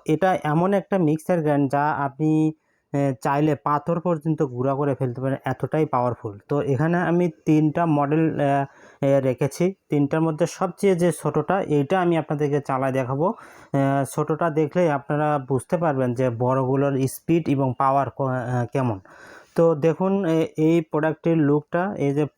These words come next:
পিওর এসএস এর বডি, পিওর এসএস এর বডি, চমৎকার একটা স্ট্যান্ড দিয়েছে। তো এটা কিন্তু টাইমার সিস্টেম, আমি আপনাদেরকে দেখাই দেব।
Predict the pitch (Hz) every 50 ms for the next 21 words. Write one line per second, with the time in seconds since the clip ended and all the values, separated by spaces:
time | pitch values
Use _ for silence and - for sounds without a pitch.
0 | _ _ _ - 156 156 160 165 175 180 - - 151 143 135 - - 151 - -
1 | 170 165 156 127 131 131 131 143 180 214 - _ _ - 147 139 139 143 143 147
2 | 131 - 139 - - 151 143 139 135 139 135 151 170 160 - - 135 131 131 123
3 | - - 139 135 - - 139 135 131 - - 147 143 143 135 139 139 139 127 -
4 | - 175 202 - - - - - - - - - - _ - 151 156 156 160 160
5 | 151 175 175 160 180 160 - 160 147 156 160 170 170 156 - - 160 - - 135
6 | 123 120 117 127 139 135 - - 143 135 143 139 - 151 135 113 131 127 - -
7 | 147 147 135 131 110 117 151